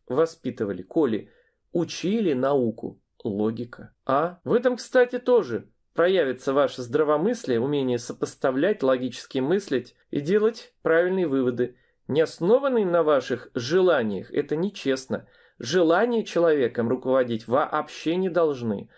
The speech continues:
А руководить человеком должен только разум, здравый смысл,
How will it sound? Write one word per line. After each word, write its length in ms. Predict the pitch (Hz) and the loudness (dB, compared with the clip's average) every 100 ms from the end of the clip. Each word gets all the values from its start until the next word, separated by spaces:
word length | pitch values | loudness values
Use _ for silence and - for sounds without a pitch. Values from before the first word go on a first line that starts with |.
| _ | _
А 140 | - 160 | -2 0
руководить 580 | 160 156 147 131 220 | 0 2 2 0 -4
человеком 640 | - 202 202 147 - 123 110 | -2 0 2 2 0 -2 0
должен 400 | 135 135 135 123 | 0 0 -4 -4
только 500 | 156 185 190 196 - | 0 0 0 -2 0
разум, 540 | - 139 120 113 110 113 | 0 2 2 0 -4 -6
здравый 420 | 110 131 156 175 | -4 0 2 2
смысл, 640 | 185 143 123 110 - 110 | -2 -4 -2 -2 -4 -8